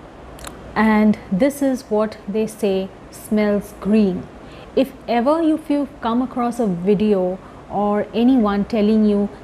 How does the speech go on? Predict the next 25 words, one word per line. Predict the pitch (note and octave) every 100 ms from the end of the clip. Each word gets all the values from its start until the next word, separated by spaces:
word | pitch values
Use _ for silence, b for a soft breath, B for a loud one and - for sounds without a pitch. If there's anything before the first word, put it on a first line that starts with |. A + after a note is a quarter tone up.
| -
that | G#3
there's | G#3 A3
a |
green | G#3 F#3+ A#3 D4 B3+
note, | F#3+ F3+ -
there's | F#3 G#3+
a | G#3+
lot | A3 A#3
of | A3+
greenness | - G#3 B3 A#3+ A#3 A3
in | G#3
a | G3
fragrance, | - G#3+ F3+ F#3+ G3
and | G#3+
if | G#3+ A3
you |
have | A#3 F#3+
wondered | G#3 A3 A#3 A3+ B B -
how | - A#3+ C#4
does | B3+ C4+ F#3+
green | A3 A#3 B3+ A#3+
smell | - A3 A#3 A3+
in | A3
a | G3+
perfume, | G3 A3+ A3 A3 F#3+ F3+